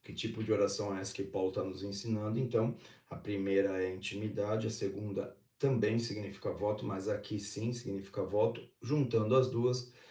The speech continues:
significa você consagrar a tua vida. Você chega e buscar a Deus em intimidade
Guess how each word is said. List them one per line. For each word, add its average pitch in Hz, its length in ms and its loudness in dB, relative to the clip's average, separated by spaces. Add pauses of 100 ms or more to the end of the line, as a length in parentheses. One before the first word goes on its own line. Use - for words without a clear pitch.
(160)
significa 113 760 0
você 110 560 0 (200)
consagrar 107 1080 0 (480)
a 90 60 -6
tua 98 340 2
vida. 78 280 -6
Você 85 300 -4
chega 117 600 4 (180)
e 101 120 -4
buscar 101 500 0
a 98 60 6
Deus 90 320 0
em 98 180 -2
intimidade 101 920 -2